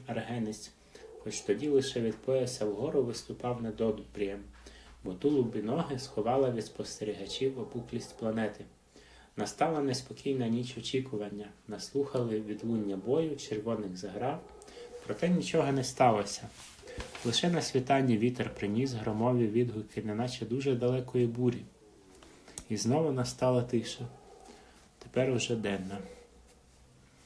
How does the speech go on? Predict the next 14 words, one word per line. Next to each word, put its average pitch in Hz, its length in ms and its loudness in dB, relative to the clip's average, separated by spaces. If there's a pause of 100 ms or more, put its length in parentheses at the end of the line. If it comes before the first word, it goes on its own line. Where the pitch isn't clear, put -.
(500)
Нараз 120 460 4
ніби 127 240 0
сотня - 400 -2
сонць 117 340 2
спалахнула 113 720 2 (1600)
на 107 100 -2
небі, 107 440 2 (140)
і - 20 -2
на 104 200 -2
Етерну 135 520 2
ринув 123 380 4
сніп - 400 -4
вогнистих 104 640 -2
болідів. 104 440 0